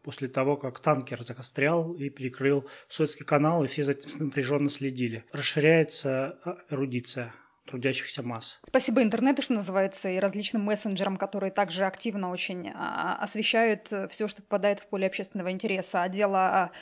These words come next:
Speaker 2: Флойда-Шовина, оно, конечно же, в поле общественного интереса.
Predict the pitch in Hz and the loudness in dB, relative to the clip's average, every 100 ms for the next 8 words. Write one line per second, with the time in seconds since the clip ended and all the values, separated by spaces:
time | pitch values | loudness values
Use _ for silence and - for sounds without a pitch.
0 | - 233 220 214 196 185 220 196 - 262 | -10 0 4 4 4 -2 -2 -2 4 4
1 | 277 214 175 196 185 190 190 170 - 214 | 4 0 -2 -4 -6 -4 -6 -6 -4 0
2 | 180 175 190 - 175 185 208 180 - - | 0 0 -4 -4 -4 -2 0 0 0 -4